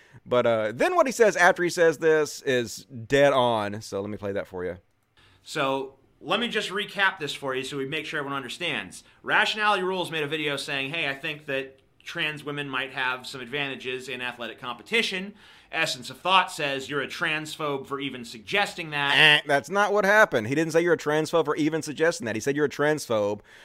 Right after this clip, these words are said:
Speaker 1: for making this straw man argument, declaring that women's sports are gonna be destroyed by trans women," and then using all these boogie woman examples of people without giving a fair explanation of who these people are, like using Laurel Hubbard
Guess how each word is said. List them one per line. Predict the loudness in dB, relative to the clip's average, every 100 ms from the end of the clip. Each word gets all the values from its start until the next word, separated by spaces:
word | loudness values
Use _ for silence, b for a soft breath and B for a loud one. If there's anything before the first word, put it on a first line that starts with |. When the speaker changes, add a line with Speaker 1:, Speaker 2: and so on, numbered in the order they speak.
| B
Speaker 1:
for | 0
making | 0 2
this | 0 -2
straw | 2 6 6
man | 6 2
argument, | 0 0 -2 -8 -10 -16 _ -10
declaring | -8 0 4 6 4 2
that | 0 0
women's | 0 -2
sports | -2 -4 -2
are |
gonna | -4
be | -4
destroyed | -6 -4 0 2 2
by | -2
trans | -2 -2 -2 -4
women," | -10 -10 -12 -12 b b
and | -2 0
then | 2
using | 2 2 2
all | 4 6
these | 4 0 2
boogie | 2 4
woman | 2 2 0
examples | -2 0 0 0 -6 -8
of | -6
people | -6 -4 -4
without | 0 0 0
giving | 0 -2 -2
a | -4 -4
fair | -8 -20 -20 -20 -2 4 6 6 4 2 0 -2
explanation | -2 0 -2 0 0 -2
of | -6
who | -6
these | -6
people | -6 0
are, | 4 4 2
like | -4 -6
using | -6 -4 -6 -8 B B 0
Laurel | 8 10 10
Hubbard | 10 8 8 2 -4